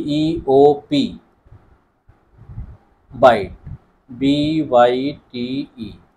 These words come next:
और ये जो टू की पावर एटी यहाँ चल रहा था, ये हो जाएगा टू की पावर नाइंटी और ये हो जाएगा आपका सीधा सीधा टू की पावर हंड्रेड। ठीक है,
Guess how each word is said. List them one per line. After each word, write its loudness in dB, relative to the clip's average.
और 6
ये 0
जो 2
टू 4
की 2
पावर 12
एटी 4
यहाँ 10
चल 2
रहा 12
था, 6
ये 4
हो 6
जाएगा 8
टू -4
की -8
पावर 6
नाइंटी 2
और 4
ये 2
हो 4
जाएगा 8
आपका 2
सीधा -2
सीधा 4
टू -4
की -10
पावर 2
हंड्रेड। -12
ठीक 4
है, 0